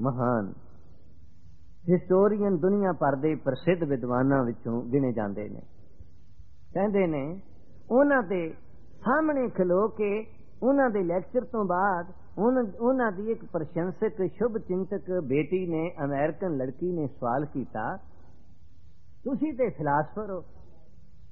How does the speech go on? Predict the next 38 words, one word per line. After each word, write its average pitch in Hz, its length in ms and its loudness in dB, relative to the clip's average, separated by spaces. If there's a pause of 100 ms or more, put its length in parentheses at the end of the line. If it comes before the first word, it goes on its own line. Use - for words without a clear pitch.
ਬਹੁਤ 226 360 2
ਕੁਝ 269 200 -4
ਲਿਖਿਆ 196 400 -4
ਹੈ, 120 160 -6 (340)
ਇੱਕ 285 260 -4
ਗੱਲ 262 200 -2
ਦੱਸੋ, 262 360 2
ਦੁਨੀਆ 277 400 0
ਵਿੱਚ 233 160 -2
ਸਭ 311 440 -2
ਤੋਂ 247 160 0
ਸੋਹਣਾ 247 440 -2
ਕਿਹੜਾ 320 420 2
ਮਨੁੱਖ 269 440 4
ਹੈ, 208 80 2
ਕਿਹੜੇ 277 380 8
ਦੇਸ਼ 220 340 4
ਦਾ 240 120 -2
ਮਨੁੱਖ 220 300 -4
ਸੋਹਣਾ 214 320 -4
ਹੈ?" 175 60 -8 (760)
ਧਿਆਨ 135 280 2
ਰੱਖੋ, 147 1080 10
ਸ੍ਰੀ - 300 -4
ਅਕਾਲ। - 140 -12 (420)
ਕਈਆਂ 185 220 -2
ਲੋਕਾਂ 147 280 0
ਨੂੰ 151 120 -4
ਵੀ 180 160 0
ਵਹਿਮ 160 260 -4
ਪਿਆ 135 220 -8
ਰਹਿੰਦਾ 120 300 -8
ਵੀ 120 120 -10
ਸੋਹਣੇ 156 320 -6
ਬਣਨਾ 120 400 -6
ਕਿਵੇਂ, 127 360 -10 (960)
ਸੋਹਣਾ 160 280 2
ਹੋਣਾ 117 340 -8